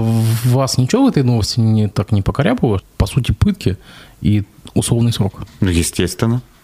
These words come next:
Speaker 2: Условный срок. Я не против того, чтобы, допустим, даже если сотрудник полиции применял насилие, условный срок, но, наверное, какие-то соответствующие обстоятельства должны быть. Может, возместил вред,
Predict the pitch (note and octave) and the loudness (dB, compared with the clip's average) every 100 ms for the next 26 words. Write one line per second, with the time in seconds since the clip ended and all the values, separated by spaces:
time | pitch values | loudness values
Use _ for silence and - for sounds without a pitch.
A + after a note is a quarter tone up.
0 | - - G2+ A2 A#2 - F#2+ A2 - - | -8 -4 -2 0 -2 -2 -2 -4 -10 -4
1 | G#2+ C3+ C#3+ F3+ F3+ C#3 C3 A#2+ A2+ G2+ | 0 0 2 0 0 -2 0 2 2 0
2 | - - - B2 A2 A2 - - - G#2+ | -4 -8 -4 -2 0 -2 -4 -12 -6 -2
3 | B2 G#2 G2+ F#2+ C3 A2+ A#2 A2 A#2 A2+ | -2 -2 -2 0 0 0 -2 -4 -4 -2
4 | B2 A#2 A#2 A#2 B2 - G#2 A2 A2 A2+ | 0 0 0 0 0 -2 -4 0 0 0
5 | G#2+ A2 A2 - A2 A2+ A2 B2 A#2 A#2+ | 2 0 0 0 2 2 0 0 0 0
6 | D3+ E3 B2 A2 A#2 A2 A2+ A#2 - A#2+ | 0 0 0 2 2 0 0 -2 -2 -2
7 | A2+ - - - - A#2+ C3 A#2+ - A2+ | -2 -4 -8 -4 -2 -2 0 -2 -2 -2
8 | - A2+ - C#3+ C#3+ F3+ D3 - A#2+ A#2 | 0 -2 -2 0 0 0 -4 -2 0 2
9 | G#2+ A2 G2+ - G#2 C3+ A2+ F#2+ F2 F#2 | 2 0 0 0 0 0 0 -2 -2 -2
10 | - G#2 E2+ F#2+ A2 G#2+ | 0 -2 0 0 0 -4